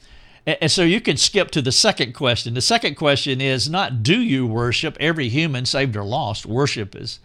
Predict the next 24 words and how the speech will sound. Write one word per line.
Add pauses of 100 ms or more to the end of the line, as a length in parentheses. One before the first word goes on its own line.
(140)
wor-,
worships. (720)
And
so
you
skip
to
the
second
question,
and
it's
what? (300)
It
is,
"What
do
you
worship?"
or,
"Who
do
you
worship?"